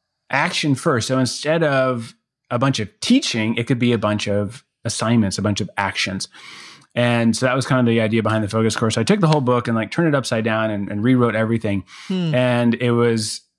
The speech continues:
Speaker 1: basically, it was like, "Here's an assignment to do this one thing today." So the very first thing we do in the focus course is you set out your clothes that you're gonna wear tomorrow, like tonight before you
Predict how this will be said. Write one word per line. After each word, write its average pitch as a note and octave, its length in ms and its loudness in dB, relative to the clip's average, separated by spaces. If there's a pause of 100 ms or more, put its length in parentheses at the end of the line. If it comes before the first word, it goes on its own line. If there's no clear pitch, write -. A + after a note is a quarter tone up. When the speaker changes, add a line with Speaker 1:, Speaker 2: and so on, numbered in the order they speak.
(140)
Speaker 1:
basically, B2 580 0
it - 20 -2
was A2 140 -2
like, G#2 240 -8 (480)
"Here's E3 400 2
an E3 140 2
assignment A#2 560 0
to - 100 -8
do B2+ 200 2
this A#2+ 220 -2
one A#2+ 180 2
thing A#2 140 2
today." G2+ 220 0
So A2 140 -2
the A2+ 40 2
very D3+ 180 2
first D3 200 0
thing C3+ 160 2
we B2 80 2
do A#2 280 2
in A2 120 -2
the G#2 80 -2
focus B2+ 340 0
course G2+ 340 -4 (600)
is A2+ 580 0 (140)
you A2+ 180 0
set C3+ 220 -2
out C3+ 200 0
your A2+ 160 -2
clothes A2+ 640 0
that G#2+ 120 0
you're G#2+ 120 -2
gonna A#2 160 2
wear A2 120 2
tomorrow, A#2 560 2
like A2 180 -6
tonight A#2+ 320 0
before G#2+ 200 -2
you A#2 100 2